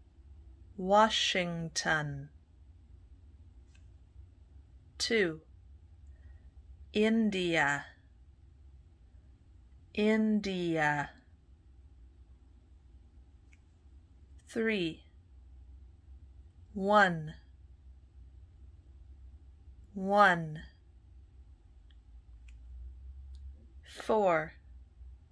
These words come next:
daughter. Daughter.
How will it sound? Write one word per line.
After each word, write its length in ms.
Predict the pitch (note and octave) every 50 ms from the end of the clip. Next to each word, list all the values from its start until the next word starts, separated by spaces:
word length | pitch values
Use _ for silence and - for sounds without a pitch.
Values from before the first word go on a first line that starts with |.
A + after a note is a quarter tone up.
| - - - - - - - - - - -
daughter. 640 | G#3 G#3 G3+ G#3 G#3 G#3 G3 F3 D#3+ D3+ D3 D3 - - - - - - - - - - - - - - - - - - - - - - - - - - - - - - - - - - - - - - - - - - - - - - - - - - - - - - -
Daughter. 720 | - G3 F#3+ G3 G3 F#3+ F#3+ F3+ E3+ D#3+ D#3 D3+ D#3 -